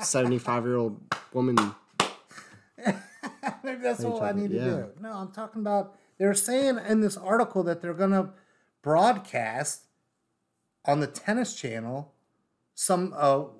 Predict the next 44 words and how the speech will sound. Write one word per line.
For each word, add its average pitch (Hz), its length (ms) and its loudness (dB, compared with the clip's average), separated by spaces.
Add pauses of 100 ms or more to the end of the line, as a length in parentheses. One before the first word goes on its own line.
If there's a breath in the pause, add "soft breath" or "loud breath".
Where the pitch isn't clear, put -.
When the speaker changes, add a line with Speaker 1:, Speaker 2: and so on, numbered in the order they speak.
(440)
Speaker 2:
the 147 160 -4
first 180 360 2
round 170 420 4
of 131 140 -2
the 139 260 -4
first 175 260 -4
tournament 180 440 -4
that 110 160 -12
they 101 100 -18
do. 92 140 -20 (640)
So 135 360 -4 (140)
Speaker 1:
Yeah. 127 200 4
Speaker 2:
they're 147 100 2
just 175 200 -4
Speaker 1:
And 190 120 8
Speaker 2:
trying 208 100 6
to, 202 40 12
Speaker 1:
also, 214 480 10
Speaker 2:
they're 180 100 -8
just 175 100 0
Speaker 1:
you, 202 140 10
Speaker 2:
trying 220 140 4
to 202 60 -2
experiment 196 560 -4
Speaker 1:
you 185 60 6
Speaker 2:
with 196 80 6
Speaker 1:
need 226 80 8
Speaker 2:
it - 40 6
Speaker 1:
to 220 60 8
Speaker 2:
see 185 60 6
Speaker 1:
have, 190 260 12
Speaker 2:
what 143 120 -2
Speaker 1:
you 190 80 6
need 202 180 4
to 220 60 6
Speaker 2:
happens. 190 400 6 (220)
Speaker 1:
have 160 80 -2
M 170 140 8
J 160 600 4
and 147 100 2
all 147 180 4
these 151 220 6
celebrities, 151 800 4
my, 147 240 2